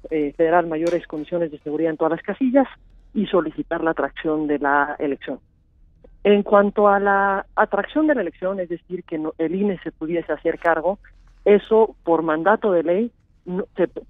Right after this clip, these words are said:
debe de hacer al pri-, antes del inicio del proceso electoral, por lo que no estamos en un momento de poder hacer eso.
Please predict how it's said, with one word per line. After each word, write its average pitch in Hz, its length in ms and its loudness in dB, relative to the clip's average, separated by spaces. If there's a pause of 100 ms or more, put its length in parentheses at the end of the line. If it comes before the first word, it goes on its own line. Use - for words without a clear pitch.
debe 202 240 4
de 180 100 2
hacer 180 400 -2
al 151 200 -2
pri-, - 200 -6
antes 196 340 0
del 160 160 -4
inicio 165 400 -6
del 127 100 -8
proceso - 400 -14
electoral, 175 500 2 (460)
por 175 200 4
lo 170 120 2
que 165 140 -2
no 175 180 -2
estamos 170 420 -6
en 156 120 -6
un 160 100 -6
momento 156 440 -4
de 156 120 -2
poder 160 240 0
hacer 247 200 4
eso. 254 280 2